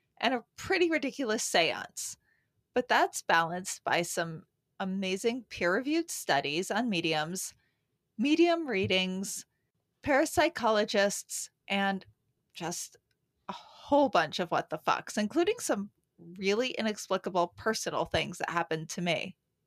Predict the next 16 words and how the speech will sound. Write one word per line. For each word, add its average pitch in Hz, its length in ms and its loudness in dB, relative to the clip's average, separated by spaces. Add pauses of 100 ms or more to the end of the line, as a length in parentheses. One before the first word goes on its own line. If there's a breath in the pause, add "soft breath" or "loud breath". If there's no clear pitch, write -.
(420)
and 226 380 4 (220)
some 202 400 -2 (640)
really 196 480 0
incredible 180 520 -2
signs - 640 -4
I 175 80 -2
got - 240 0
from 160 140 -6
my 143 140 -4
dad. - 440 -4 (1300)
Despite 285 400 0
the 440 120 2
topic, - 640 -2
it's 226 180 -4 (100)
actually 247 520 0
funny, 180 680 -2